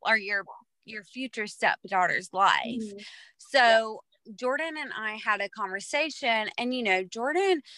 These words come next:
Speaker 1: felt in her gut, like, "This isn't right. Like, I, I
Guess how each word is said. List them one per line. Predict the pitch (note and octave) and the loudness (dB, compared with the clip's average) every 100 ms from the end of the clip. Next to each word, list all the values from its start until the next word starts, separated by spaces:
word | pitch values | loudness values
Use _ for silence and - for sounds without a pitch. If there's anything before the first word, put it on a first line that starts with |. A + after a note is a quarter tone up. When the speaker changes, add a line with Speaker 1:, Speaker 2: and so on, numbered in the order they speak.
| - | -20
Speaker 1:
felt | - A#3+ A#3+ - | 0 6 6 4
in | A3 G#3+ | -2 -4
her | G3+ F#3+ | 0 0
gut, | F#3 G#3+ B3+ A#3 F3+ - - | 2 6 8 8 4 0 -2
like, | G3 F3 - | -2 -2 -8
"This | F#3 C#4 - | -4 -4 -4
isn't | B4+ A4 - | 0 0 2
right. | F#3+ F3+ C4 G3 E3+ | 2 6 6 6 2
Like, | G3 F#3+ F3+ - | 2 4 4 4
I, | F#3 G#3+ C4 D4 _ _ _ _ - | 6 8 6 2 _ _ _ _ 4
I | A#3 C#4 E4 | 4 4 -2